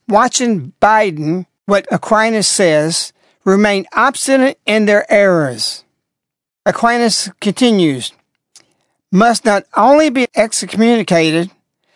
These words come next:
but must be delivered to the secular powers to be exterminated."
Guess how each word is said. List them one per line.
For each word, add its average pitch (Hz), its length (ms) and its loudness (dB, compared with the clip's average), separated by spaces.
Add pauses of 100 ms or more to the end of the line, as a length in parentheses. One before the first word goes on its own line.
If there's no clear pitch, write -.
(220)
but 220 260 0
must 196 280 0
be 196 120 0
delivered 190 580 0
to 208 80 -8
the 185 120 -4
secular 220 460 -4
powers 143 720 -6 (240)
to 202 100 -4
be 196 160 0
exterminated." 156 920 -2